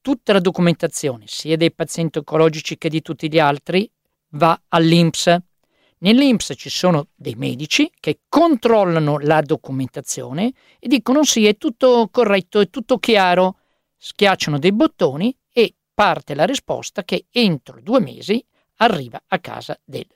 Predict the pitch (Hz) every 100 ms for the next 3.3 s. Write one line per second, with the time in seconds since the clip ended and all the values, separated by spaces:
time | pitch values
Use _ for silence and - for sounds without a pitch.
0 | _ - 143 - 139 135 131 139 - _
1 | _ _ _ _ - 349 370 320 - 240
2 | 277 240 196 180 160 156 269 - 311 -
3 | 381 233